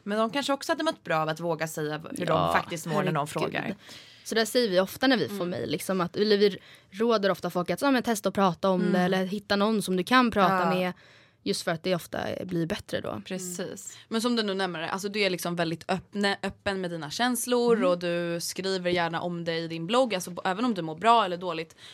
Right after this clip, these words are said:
Speaker 3: Skulle du säga att du är så i ditt privatliv också? Alltså, pratar du mycket med dina vänner om hur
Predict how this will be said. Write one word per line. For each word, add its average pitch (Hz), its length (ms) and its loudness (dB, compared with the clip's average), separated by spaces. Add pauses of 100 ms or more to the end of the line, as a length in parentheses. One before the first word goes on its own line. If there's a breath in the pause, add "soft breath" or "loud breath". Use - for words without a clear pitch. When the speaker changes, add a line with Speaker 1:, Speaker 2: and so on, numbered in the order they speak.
(160 loud breath)
Speaker 3:
Skulle 226 300 -2
du 214 100 4
säga 220 480 4
att 277 180 -2
du - 80 -2
är 185 300 4
så 180 420 -2 (380)
i 190 80 -4
ditt 190 160 -8
privatliv 190 760 0
också? - 300 -4
Alltså, 185 180 -2
pratar 190 340 2
du 262 60 2
mycket 233 280 -2
med 180 100 -4
dina 165 200 -4
vänner 202 520 0
om 180 180 0
hur 165 340 -6